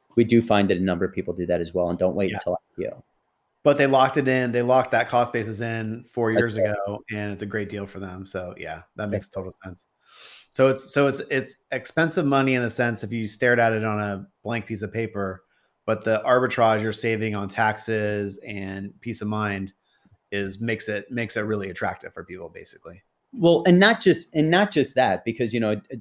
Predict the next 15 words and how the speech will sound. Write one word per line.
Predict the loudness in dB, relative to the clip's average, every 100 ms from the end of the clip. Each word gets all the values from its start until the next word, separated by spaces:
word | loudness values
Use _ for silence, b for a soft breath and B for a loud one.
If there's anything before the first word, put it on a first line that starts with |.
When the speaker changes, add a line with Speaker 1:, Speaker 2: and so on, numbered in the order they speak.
| _
Speaker 1:
a | 0
nice | 2 2
chunk | 0 -2 -2
of | 2
our | 2
business | 2 -2 -2 -2
is | -2 -4
people | -6 -4 0
are | 2
using | 2 -2 -2 -4 -2
these | -2 -2 -4 -10 _ -6
funds | -2 0 -2 -4 -12
to | 0 0 0 _ _
start | -12 6 6 8
businesses, | 4 2 0 0 2 2 0